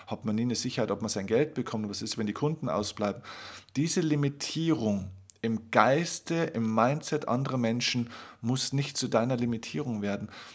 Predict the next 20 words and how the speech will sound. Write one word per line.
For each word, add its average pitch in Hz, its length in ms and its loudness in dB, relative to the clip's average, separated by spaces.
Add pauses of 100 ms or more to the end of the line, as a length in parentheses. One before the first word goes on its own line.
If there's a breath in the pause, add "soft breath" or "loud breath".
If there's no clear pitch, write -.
(180 loud breath)
Denn 117 260 4 (520 loud breath)
der 104 260 -4
Hauptgrund 135 640 0
dafür, 139 460 2
warum 139 460 0 (320)
du 135 120 2
in 123 100 2
deinem 113 260 2
Leben 131 280 0
etwas - 380 -2
schaffen 143 420 0
kannst 147 340 -4
oder 123 160 -2
nicht 135 340 -2
schaffen 104 340 -2
kannst, 101 400 -4
liegt 131 320 -4
in 123 160 -2
den 117 180 -2
Geschichten, 165 760 -2